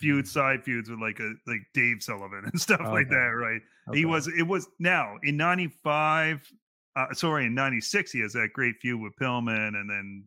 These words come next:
Speaker 1: he starts feuding with Benoit, and that
Speaker 2: Okay,
Speaker 1: was
Speaker 2: so
Speaker 1: fine,
Speaker 2: he comes
Speaker 1: right?
Speaker 2: that, okay, 'cause that's maybe what I'm remembering, is that he was definitely wrestling later into the nineties, but
Speaker 1: Yeah. So, so then you're, uh, you're looking <laughs> at, y-, y-,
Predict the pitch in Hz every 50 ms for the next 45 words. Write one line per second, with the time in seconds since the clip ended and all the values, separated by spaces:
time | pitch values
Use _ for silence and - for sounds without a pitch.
0 | 120 - 117 110 - - 113 107 104 - - - - - 123 117 104 104 104 -
1 | _ - 123 117 113 110 113 131 151 139 113 104 104 104 104 - - 117 110 117
2 | 127 139 143 120 104 98 - - 120 - 127 107 131 123 117 104 104 113 127 147
3 | 151 156 - 156 160 160 156 131 107 110 123 139 156 147 - 160 151 147 143 131
4 | 135 135 131 131 127 123 120 120 123 120 120 113 110 104 113 113 110 117 113 113
5 | 110 - 143 - - 123 117 120 120 - - 104 101 98 107 117 117 107 104 110
6 | 113 110 98 101 101 104 113 113 101 95 - - 107 - - - - - 147 143
7 | 143 143 135 123 117 107 98 98 104 - - _ _ _ _ _ _ _ _ -
8 | - 160 156 156 147 - 165 156 175 180 185 185 175 165 160 165 151 151 151 147
9 | 143 139 139 131 131 127 127 120 120 117 113 113 - - - 127 127 127 131 139
10 | 139 - - 143 123 - - - - 175 156 - - 175 - - - - - _
11 | - - - - - _ _ _ - 180 170 160 - - 180 185 170 - - -
12 | - - - - - 160